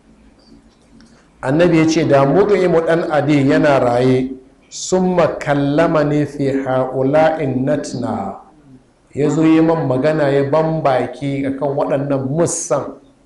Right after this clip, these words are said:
jam'in mushi. Waɗannan mussan,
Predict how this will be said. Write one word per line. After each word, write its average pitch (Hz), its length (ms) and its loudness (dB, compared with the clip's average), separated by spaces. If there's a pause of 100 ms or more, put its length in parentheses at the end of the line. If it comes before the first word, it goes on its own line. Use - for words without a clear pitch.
(240)
jam'in 156 340 -2
mushi. 147 680 0 (680)
Waɗannan 160 420 -2 (100)
mussan, - 640 -4